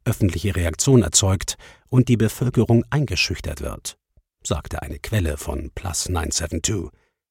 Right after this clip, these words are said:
Sie wollten den Bürgern von Gaza das Gefühl geben, dass Hamas die Situation nicht im Griff hat. Manchmal brachten sie Wohnhäuser zum Einsturz, manchmal Post- und Regierungsgebäude. Nach den Angriffen der Hamas auf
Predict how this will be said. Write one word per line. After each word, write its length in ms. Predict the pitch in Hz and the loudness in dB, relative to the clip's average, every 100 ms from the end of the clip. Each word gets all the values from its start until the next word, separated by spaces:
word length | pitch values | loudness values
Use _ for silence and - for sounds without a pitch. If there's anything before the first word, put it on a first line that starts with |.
| _ _ _ _ _ - | _ _ _ _ _ 0
Sie 240 | 107 127 | 6 8
wollten 300 | 131 165 156 | 6 6 6
den 160 | 139 123 | 8 8
Bürgern 320 | 127 127 139 | 8 6 4
von 220 | 135 123 | 6 4
Gaza 360 | 110 107 107 127 | 4 4 4 4
das 200 | 120 - | 4 2
Gefühl 340 | 113 - 117 | 0 2 0
geben, 480 | 95 98 107 110 120 | 2 2 4 4 4
dass 300 | 123 123 - | 0 -2 0
Hamas 400 | 131 123 139 - | 2 4 4 2
die 100 | 143 | 2
Situation 640 | 123 127 135 - - 85 | 2 2 2 4 4 4
nicht 180 | 80 - | 0 0
im 80 | 92 | -4
Griff 300 | - 113 - | -4 -6 -8
hat. 320 | 80 - - _ _ _ _ _ _ _ | -14 -16 -20 _ _ _ _ _ _ _
Manchmal 520 | 101 110 - 90 85 | 4 4 4 0 0
brachten 340 | 82 92 - 95 | -2 -4 -2 -2
sie 200 | 85 82 | 0 2
Wohnhäuser 480 | 113 98 85 92 | 4 4 2 0
zum 160 | - 95 | 0 0
Einsturz, 840 | 95 95 - 104 104 - - - - | 0 -2 -2 -4 -4 -6 -6 -8 -4
manchmal 480 | 110 120 - 135 127 | 0 2 4 4 4
Post- 460 | - 117 - - | 4 4 4 0
und 180 | - 107 | -4 -4
Regierungsgebäude. 1000 | 127 131 120 78 78 - 85 82 - - - _ _ _ _ _ _ _ _ _ _ _ _ _ _ | -2 -2 0 0 -2 -2 -4 -6 -6 -12 -14 _ _ _ _ _ _ _ _ _ _ _ _ _ _
Nach 200 | 117 123 | 2 4
den 200 | 139 131 | 6 6
Angriffen 440 | 123 135 147 143 131 | 6 4 4 2 4
der 160 | 123 | 4
Hamas 400 | 107 98 107 - | 4 2 0 -2
auf 180 | - 92 | -4 -6